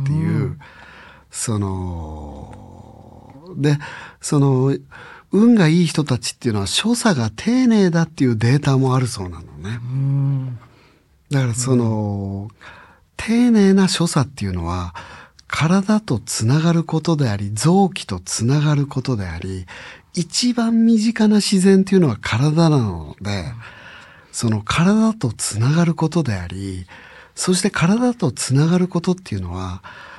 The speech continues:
Speaker 1: 体っていうのは宇宙の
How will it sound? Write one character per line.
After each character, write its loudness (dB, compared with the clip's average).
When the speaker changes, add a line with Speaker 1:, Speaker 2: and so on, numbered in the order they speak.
Speaker 1:
体 2
っ 0
て -8
い -2
う -2
の -4
は -6
宇 2
宙 2
の 0